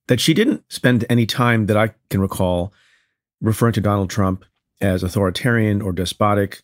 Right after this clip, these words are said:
or any of those kinds of criticisms. She mostly spent her time talking about how incompetent he was, and that's where the danger is. He didn't, he just wasn't up to the job, and it is what it is. Do you think that's the better tack than what some people do?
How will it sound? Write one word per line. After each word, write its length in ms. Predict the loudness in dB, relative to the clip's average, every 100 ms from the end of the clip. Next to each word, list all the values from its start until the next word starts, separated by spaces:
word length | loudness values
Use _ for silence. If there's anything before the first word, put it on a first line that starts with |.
| _ -2
or 140 | 0
any 140 | 2
of 80 | 2
those 220 | 2 0
kinds 280 | 0 -2 0
of 160 | -4 -6
criticisms. 680 | -4 -2 -2 -4 -6 -10 -14 _ _ _ _ _
She 180 | -2 2
mostly 340 | 4 2 0
spent 220 | 0 0
her 60 | 0
time 280 | 0 -2 0
talking 240 | -2 0
about 180 | 0 -2
how 160 | -2 -4
incompetent 540 | -6 -4 -2 -2 -2
he 100 | -2
was, 240 | -2 -4
and 80 | -2
that's 220 | -4 -4
where 80 | -4
the 80 | -4
danger 340 | -4 -6 -8
is. 80 | -4
He 60 | 0
didn't, 200 | 0 -2 _ _ -4
he 140 | 0
just 280 | 2 0 -4
wasn't 320 | 0 2 2 0
up 100 | -2
to 80 | -4
the 80 |
job, 440 | -2 0 0 -2 -12 _ -4
and 100 | 0
it 80 | 2
is 160 | 0 0
what 120 | 0
it 80 | 0
is. 240 | 0 -4 -14 _ _ _ _ -2
Do 80 | 2
you 40 |
think 140 | 2 2
that's 160 | 2
the 80 | 2
better 240 | 2 2
tack 440 | 0 -2 -2 -6 -14 _ _ -4
than 360 | 0 0 0 -4
what 300 | -4 -4 -2
some 120 | 0
people 200 | 0 0
do? 200 | 0